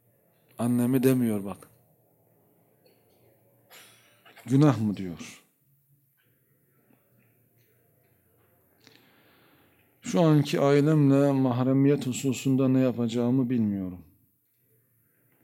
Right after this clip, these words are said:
Evlatlık verilen diğer kardeşlerim yabancı görüyorum. Onları sevmemem günah mı? Ne yapacağımı bilmiyorum. Ne tavsiye edersiniz?" Evvela Allah yardımcın olsun diyorum.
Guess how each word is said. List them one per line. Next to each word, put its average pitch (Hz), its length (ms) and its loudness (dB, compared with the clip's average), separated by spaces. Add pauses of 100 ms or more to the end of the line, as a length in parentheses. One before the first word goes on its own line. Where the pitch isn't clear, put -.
(560)
Evlatlık 131 520 -2
verilen 135 380 2
diğer 139 240 2
kardeşlerim 127 680 -2
yabancı 123 440 -2
görüyorum. 101 520 -6 (1080)
Onları 127 440 0
sevmemem 127 800 2
günah 123 320 0
mı? 85 140 -8 (1400)
Ne 127 80 0
yapacağımı 123 640 0
bilmiyorum. 95 520 -2 (800)
Ne 127 140 -2
tavsiye 113 420 -4
edersiniz?" 101 680 -10 (1800)
Evvela 127 380 0
Allah 127 220 2
yardımcın 120 520 0
olsun 110 460 -2
diyorum. 113 420 -2